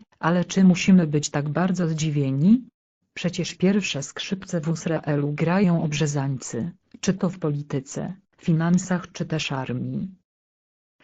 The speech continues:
Aby stało się inaczej, wpierw trzeba ich wyautować z tych stanowisk, jakie z dziada pradziada tam zajmują, i to zająć się na zasadzie nie cackania się z dzieckiem w czasie kąpieli, jak to robi matka,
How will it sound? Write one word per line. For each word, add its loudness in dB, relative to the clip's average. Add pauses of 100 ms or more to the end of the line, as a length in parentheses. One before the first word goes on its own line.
Aby 0
stało -2
się 2
inaczej, 2
wpierw 2
trzeba 2
ich 0
wyautować -2
z -16
tych -4
stanowisk, 0
jakie -2
z 0
dziada 2
pradziada 0
tam 4
zajmują, 6
i -4
to -4
zająć 2
się -2
na 2
zasadzie 0
nie 6
cackania -2
się -2
z -4
dzieckiem -4
w -14
czasie -2
kąpieli, 2
jak -2
to -2
robi 2
matka, -4